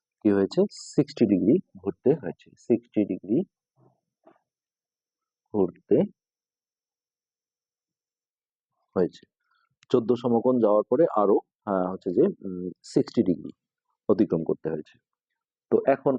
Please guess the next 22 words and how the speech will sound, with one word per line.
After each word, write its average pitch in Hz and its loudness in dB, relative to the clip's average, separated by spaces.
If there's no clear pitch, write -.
আমরা 113 0
যদি 107 0
চিত্রটা 117 0
দেখি, 95 0
এটা 98 -2
হচ্ছে 95 -4
এক্স, - -2
এটা 82 -2
ও, 90 2
আর 87 -10
এটা 92 -8
এক্স 85 -6
ড্যাশ, 147 0
এই 101 0
দিকটা 92 -2
হচ্ছে - -6
ওয়াই 95 2
ও 120 -2
ওয়াই 71 -6
ড্যাশ। - -10
তাহলে 92 2
এই, 156 4